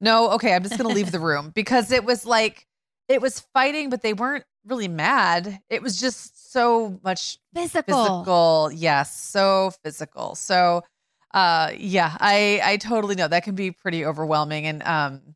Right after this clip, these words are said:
Speaker 1: gosh, Sarah and I just did an episode not too long ago where we talked about, like, the numbing, like, the mom numbness where you don't even hear what's happening around you
Speaker 2: Yeah.
Speaker 1: anymore. And you, like,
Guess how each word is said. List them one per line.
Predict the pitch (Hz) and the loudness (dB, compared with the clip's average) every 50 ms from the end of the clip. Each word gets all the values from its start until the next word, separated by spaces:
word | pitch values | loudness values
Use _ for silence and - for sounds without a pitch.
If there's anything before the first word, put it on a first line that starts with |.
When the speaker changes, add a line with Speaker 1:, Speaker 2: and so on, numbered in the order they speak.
| _ _ _ - | _ _ _ -4
Speaker 1:
gosh, | 170 175 - | -4 -4 -4
Sarah | - - 190 170 185 | -2 -2 2 2 4
and | 196 196 | 4 4
I | 180 175 | 2 0
just | 165 165 - | -2 -6 -10
did | 170 156 | -6 -4
an | - | -4
episode | - - 165 175 160 | -4 -4 -4 -6 -2
not | 156 147 135 | -2 -2 -2
too | - 180 | -2 -2
long | 160 165 180 185 | -2 -2 -2 0
ago | 180 170 165 160 | 0 0 2 2
where | 156 156 | 2 0
we | 160 165 | -2 -2
talked | - - 151 165 - - | -2 -2 -2 -2 -2 -2
about, | 175 180 175 170 | -2 -2 0 0
like, | 165 151 - | -2 -6 -6
the | 170 | -6
numbing, | 156 156 151 151 156 160 165 170 180 196 | -4 -2 -2 -2 0 0 0 -2 -2 -4
like, | - 196 185 180 - - _ _ _ _ _ - | -2 0 0 0 -2 -6 _ _ _ _ _ -6
the | 160 202 196 | 0 0 0
mom | 180 175 170 156 165 175 180 185 | 2 2 2 2 2 2 0 0
numbness | 196 202 202 214 226 240 247 - - | 0 0 0 0 0 0 -2 -2 -4
where | 190 196 | -4 -4
you | 190 190 185 | -2 -2 0
don't | 190 180 180 180 | 0 0 0 0
even | 180 175 175 | -4 -6 -6
hear | 165 - 185 170 170 | -8 -6 -4 -2 0
what's | 165 160 - | 0 -2 0
happening | - 165 160 - 180 180 175 170 | 0 -2 -2 -2 -2 -6 -6 -4
around | 165 156 151 156 160 165 | -2 -2 0 -2 -2 -2
you | 170 175 | -2 0
Speaker 2:
Yeah. | - - - - | 0 2 2 2
Speaker 1:
anymore. | 170 170 170 165 | 4 4 2 2
And | 165 165 | 2 0
you, | 165 180 | -2 0
like, | 180 175 175 170 - | 0 0 0 0 -4